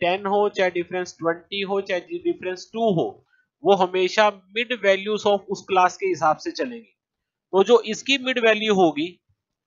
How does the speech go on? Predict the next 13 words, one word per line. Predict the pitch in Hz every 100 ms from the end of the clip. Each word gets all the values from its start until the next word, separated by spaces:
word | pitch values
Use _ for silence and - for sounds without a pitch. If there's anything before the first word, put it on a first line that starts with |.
| _ -
जैसे | 165 185 196
ट्वेंटी | - 180 185 190 214 208
से | 208 196
थर्टी, | 185 156 139 113 _ _ _ _ _ _ _ _ _ _ _ _ _ _ _ _ _ _ _ _ _ _ _ -
और | 180 208
जो | 226 -
इसकी | 208 - 262
mid | 254 247
value | 214 202 190 180
होगी | 160 139 139 185 _ _ _ _ -
थर्टी | 226 - - 220
से | 196 185 190 185 - _ _ _ _ _ _ _ _ _ - -
फ़ोर्टी, | 180 175 - 113